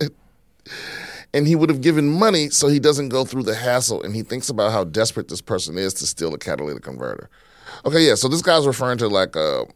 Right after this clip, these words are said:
on the previous episode, Rob, Rob's catalytic converter was, was stolen, and Rob made a comment to the effect of, like,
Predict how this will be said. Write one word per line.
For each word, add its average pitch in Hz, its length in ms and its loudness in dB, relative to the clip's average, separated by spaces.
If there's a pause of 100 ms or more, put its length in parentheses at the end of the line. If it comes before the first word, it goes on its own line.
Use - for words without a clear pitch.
(140)
on 90 140 -4
the 90 60 -8
previous 113 440 0
episode, 85 560 -4
Rob, 90 500 -2 (720)
Rob's 120 240 4
catalytic 117 420 2
converter 92 400 -2
was, 90 500 -6
was 87 200 -4
stolen, 98 600 2 (100)
and 92 260 -6
Rob 95 500 0
made 101 240 -4
a 95 40 -6
comment 104 460 -4
to 135 100 2
the 104 160 0
effect 98 400 -2
of, 92 160 -2
like, 76 320 -6